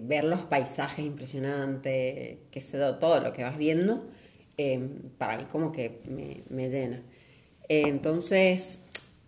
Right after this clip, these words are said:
después de pas-, pasar por varios deportes, digamos, muy reglados, eh, me di cuenta que no me gusta eso.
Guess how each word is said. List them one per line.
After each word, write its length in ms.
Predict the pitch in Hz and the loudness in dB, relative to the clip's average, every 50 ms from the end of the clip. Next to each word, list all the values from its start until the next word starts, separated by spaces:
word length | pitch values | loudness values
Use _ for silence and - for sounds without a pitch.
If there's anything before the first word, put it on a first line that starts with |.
| _ _ _ - | _ _ _ -10
después 380 | 147 131 127 131 - 135 170 | -6 -6 -4 -2 0 2 4
de 120 | 180 175 175 | 4 4 4
pas-, 340 | 156 147 - - - - | 4 2 0 -2 -8 -6
pasar 280 | - 131 127 - 147 147 | -6 -4 0 0 2 2
por 120 | - - 160 | 4 4 6
varios 240 | 147 143 151 170 180 | 6 6 6 6 6
deportes, 380 | 160 147 - 156 - - - | 4 6 6 6 4 4 4
digamos, 300 | - 127 147 156 165 165 | 4 4 4 2 0 0
muy 280 | 147 156 170 175 185 190 | -2 0 4 6 6 6
reglados, 1120 | 190 185 170 151 143 143 151 175 208 214 208 185 170 165 170 180 214 233 - - - - - - - - - - - | 6 6 6 6 6 6 6 8 8 10 10 10 10 10 8 8 6 4 0 -2 -4 -8 -16 -20 -20 -20 -20 -12 -8
eh, 80 | - | -6
me 120 | 127 127 113 | -4 -4 -2
di 100 | 120 135 | -4 -4
cuenta 320 | - 156 160 160 170 156 | -2 -2 0 0 0 0
que 80 | 127 110 | -2 -2
no 200 | 110 143 165 170 | -2 0 0 2
me 100 | 156 143 | 2 2
gusta 440 | 165 175 156 - - - 131 139 | 2 2 2 0 0 0 0 0
eso. 320 | 139 135 139 - 160 - | 0 -2 -4 -6 -8 -10